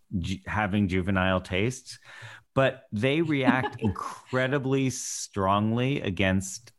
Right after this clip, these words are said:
Speaker 1: Narnia. And I think that the reaction against Narnia is a reaction against, uh,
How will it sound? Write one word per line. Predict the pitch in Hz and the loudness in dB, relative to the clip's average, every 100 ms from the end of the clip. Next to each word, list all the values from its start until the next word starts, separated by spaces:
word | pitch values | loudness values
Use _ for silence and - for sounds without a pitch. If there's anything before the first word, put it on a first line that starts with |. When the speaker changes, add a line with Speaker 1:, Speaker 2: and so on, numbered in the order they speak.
| 113 | -4
Speaker 1:
Narnia. | 90 85 87 107 135 165 185 185 - - - - - | 0 2 2 2 0 0 -2 -6 -12 -20 -20 -14 -4
And | 123 | 0
I | 123 | 0
think | - - 170 208 - | -2 -2 0 0 0
that | 156 131 - | 0 0 2
the | 117 | 0
reaction | 92 95 95 87 98 - 127 | 2 2 4 2 0 -2 0
against | 107 95 95 92 - | 0 2 0 0 -2
Narnia | 85 85 98 131 151 156 - - _ _ | 2 2 2 2 0 -2 -6 -20 _ _
is | 120 117 110 | 0 2 2
a | |
reaction | 104 98 90 101 - 110 | 2 2 2 0 0 2
against, | 92 82 92 92 98 92 - - - _ _ _ _ _ _ _ _ | 2 0 0 2 2 0 -6 -16 -20 _ _ _ _ _ _ _ _
uh, | 110 | -2